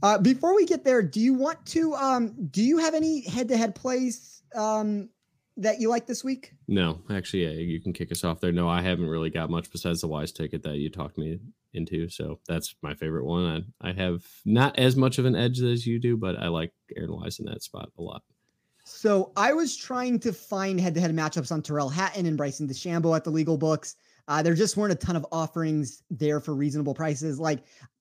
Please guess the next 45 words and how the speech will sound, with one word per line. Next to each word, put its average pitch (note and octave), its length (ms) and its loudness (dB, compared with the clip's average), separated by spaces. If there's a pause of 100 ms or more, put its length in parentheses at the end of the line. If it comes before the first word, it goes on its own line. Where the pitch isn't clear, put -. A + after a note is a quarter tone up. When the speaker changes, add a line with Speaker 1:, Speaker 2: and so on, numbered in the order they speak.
Speaker 1:
I, G3+ 60 -2 (120)
I A#3 140 6
legitimately G3 800 4
believe, F3 380 4
and E3 100 4
this F3+ 140 4
isn't F3+ 300 4
some F3 260 -4
outlandish E3 580 0
comment D#3+ 380 -2
that E3 100 2
I D#3+ 80 0
think E3 220 0
I'm D#3 100 0
gonna D#3 140 -2
say E3 180 0
right D#3+ 180 0
now, E3+ 140 -4
I D#3 80 -2
think D#3 140 -2
a C#3+ 40 -2
lot C#3+ 140 2
of C#3 60 -2
people E3 200 0
probably E3 240 0
believe E3 280 2
this. F3 180 2 (760)
Uh, - 60 -18 (220)
what A#3+ 320 4
is A3+ 100 4
Bryson F#3+ 460 2
going F3 240 4
to F3+ 100 0
shoot F3+ 320 -4
if E3+ 160 -4
they D#3 140 0
turn D3 260 -2
on C3 160 -4
him? A2 240 -8 (240)
He D4+ 200 4
might D4+ 220 2
shoot - 220 0
a A#3 80 4
hundred. D3 540 -2
Speaker 2:
<laughs> - 40 -20